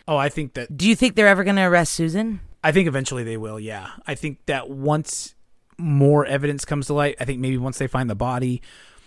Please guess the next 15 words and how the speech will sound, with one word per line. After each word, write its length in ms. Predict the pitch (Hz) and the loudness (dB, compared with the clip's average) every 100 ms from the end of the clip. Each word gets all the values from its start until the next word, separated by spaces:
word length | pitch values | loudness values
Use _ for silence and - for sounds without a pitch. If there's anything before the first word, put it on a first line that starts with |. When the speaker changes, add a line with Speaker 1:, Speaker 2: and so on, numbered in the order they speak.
| _ _ - | _ _ -4
Speaker 1:
I 80 | |
think 140 | 123 123 | -4 -4
then 300 | 110 113 123 | -2 0 0
that's 200 | 127 123 | 0 -2
when 140 | 123 123 | -2 0
they'll 140 | 117 | -2
go 200 | 113 120 | -4 -4
after 200 | 117 - | -4 -4
Susan. 400 | 113 123 120 120 | -6 -6 -4 -4
But 220 | 113 117 - | -4 -6 -6
like 160 | 131 120 | -6 -4
I 60 | |
said, 220 | 117 131 107 | -4 -6 -6
I 60 | 117 | -10
think 520 | - - 139 139 - | -12 -6 -4 -4 -8